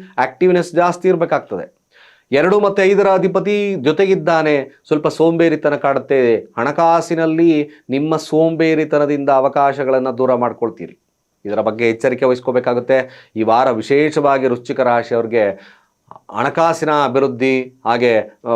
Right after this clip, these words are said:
ವ್ಯಾಪಾರ ಅಭಿವೃದ್ಧಿ ಇರ್ತಕ್ಕಂಥದ್ದಿರುತ್ತೆ. ವಿದ್ಯಾರ್ಥಿಗಳಿಗೂ ಕೂಡ ಶುಭವನ್ನು ಜಾಸ್ತಿ ತರುತ್ತೆ. ಕಾಂಪಿಟೇಟಿವ್ ಎಕ್ಸಾಮ್ ಬರಿತಾ ಇದ್ದೀನಿ,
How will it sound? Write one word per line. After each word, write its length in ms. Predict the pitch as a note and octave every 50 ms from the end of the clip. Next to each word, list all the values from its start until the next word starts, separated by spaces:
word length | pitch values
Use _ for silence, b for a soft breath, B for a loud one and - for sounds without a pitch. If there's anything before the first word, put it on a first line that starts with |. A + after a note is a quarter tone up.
| A2 G2+
ವ್ಯಾಪಾರ 380 | A#2+ C3 C#3+ - F3 F3 F3 E3+ E3 E3
ಅಭಿವೃದ್ಧಿ 340 | D3 D3 D3 C#3+ B2 A#2 C3
ಇರ್ತಕ್ಕಂಥದ್ದಿರುತ್ತೆ. 920 | B2+ - - - A#2+ - - B2+ A2 A#2 A#2 A2 A#2 A2+ A2 - - A#2 A2+ A2 B B B B -
ವಿದ್ಯಾರ್ಥಿಗಳಿಗೂ 920 | A2+ B2 B2+ C3 D#3 F3 F3 F#3 F3+ F3 F3+ - F3+ D#3+ D#3+ D#3 C#3+ C3+
ಕೂಡ 180 | C3 - D3+ C#3+
ಶುಭವನ್ನು 560 | C#3+ C3+ - C3+ B2+ C3 B2 B2+ B2+ B2 B2+
ಜಾಸ್ತಿ 340 | A#2 A#2+ A#2+ A2+ - - A#2+
ತರುತ್ತೆ. 380 | A2 A2 G#2+ G#2+ - - A#2 G#2+
ಕಾಂಪಿಟೇಟಿವ್ 560 | - A#2 A#2+ B2 B2+ B2+ B2 B2 B2 B2+ B2+
ಎಕ್ಸಾಮ್ 280 | B2 A#2+ D3 D#3 D#3
ಬರಿತಾ 260 | D3+ D3+ C#3 - D#3+ D3+
ಇದ್ದೀನಿ, 280 | D3 C#3+ D3 D3 D3